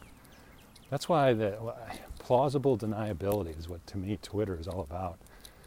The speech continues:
And I wish more people would take that s-, position, that it's just Twitter, and we can quote those,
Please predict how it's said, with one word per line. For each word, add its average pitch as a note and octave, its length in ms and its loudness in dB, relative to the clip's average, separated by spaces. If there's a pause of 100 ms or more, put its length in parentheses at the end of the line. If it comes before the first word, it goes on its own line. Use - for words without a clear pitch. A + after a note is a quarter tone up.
(300)
And A2 100 -2
I G#2 60 2
wish A2+ 260 2
more A2 180 2
people A2 320 0
would F2 200 -2 (1300)
take A#2+ 300 2
that G2 280 0
s-, - 200 -8
position, A2 540 -2 (1600)
that A2 140 0
it's G2 260 -2
just A2+ 320 -2
Twitter, B2 440 -2
and F#2+ 140 -4
we G2 100 0
can G2+ 160 -2
quote G#2 420 2 (1120)
those, G#2 460 0